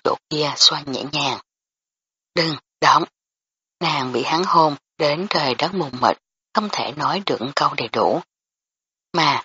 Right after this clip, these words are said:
tay hắn như đốt lửa chuột trên người nàng, thân thể sớm đã không khống chế được, như đợi hắn đến. Hắn biết rõ điểm mẫn cảm của nàng,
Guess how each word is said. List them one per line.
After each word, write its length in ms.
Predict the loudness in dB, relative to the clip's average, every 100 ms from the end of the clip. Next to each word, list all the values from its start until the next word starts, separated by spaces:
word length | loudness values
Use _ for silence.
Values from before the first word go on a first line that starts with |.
| _
tay 120 | -2 0
hắn 280 | 0 -2
như 260 | 0 0 0
đốt 120 | 0 0
lửa 100 | -2 -2
chuột 140 | 0 0 -2 0
trên 140 | -2 -2
người 140 | -6
nàng, 240 | -2 -2 -2 -8 _ _
thân 120 | -4 -2
thể 220 | -2 -2
sớm 240 | -2 -4 0
đã 260 | 2 2 0
không 220 | 0 -2 -2 -4
khống 140 | -6
chế 140 | -4 -2
được, 220 | 0 0 -4 _ _ -6
như 260 | -2 -2 0
đợi 180 | -2 0
hắn 180 | -4 -2
đến. 300 | -2 0 -4 -10 _ _ _ _ -4
Hắn 200 | -2 0
biết 180 | -2 -2
rõ 220 | 0 0
điểm 300 | 0 -4 -2
mẫn 200 | -2 -2 -2
cảm 140 | -4 -2
của 100 | -6 -4
nàng, 240 | -4 -4